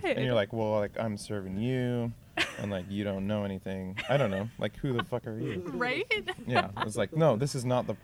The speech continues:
Speaker 2: proper glassware. This is, like, what my boss tells me to put the glass in. So
Speaker 1: <laughs> Jesus.
Speaker 2: this is what you get. Sorry, dude."
Speaker 1: Oh my God.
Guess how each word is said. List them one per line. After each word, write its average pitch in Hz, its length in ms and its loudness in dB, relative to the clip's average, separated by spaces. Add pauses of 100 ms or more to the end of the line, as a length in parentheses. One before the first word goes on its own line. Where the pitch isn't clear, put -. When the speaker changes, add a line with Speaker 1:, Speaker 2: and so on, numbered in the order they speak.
Speaker 2:
proper 107 320 2
glassware. 107 460 0
This 104 120 -4
is, 107 60 -6
like, 107 260 -4
what 98 220 0
my 92 160 -2
boss 92 340 0
tells 95 240 -4
me 92 120 -6
to 92 100 -6
put 110 220 -6
the 117 80 -4
glass 104 320 -4
in. - 240 -14
So 95 160 -2 (180)
Speaker 1:
<laughs> - 120 -16
Jesus. - 300 -8
Speaker 2:
this 104 140 -6
is 110 160 -6
what 120 160 -4
you 123 60 -8
get. 107 280 -6 (160)
Sorry, 95 480 -4 (300)
dude." - 320 0 (840)
Speaker 1:
Oh 240 160 0
my 208 180 -4
God. 214 800 0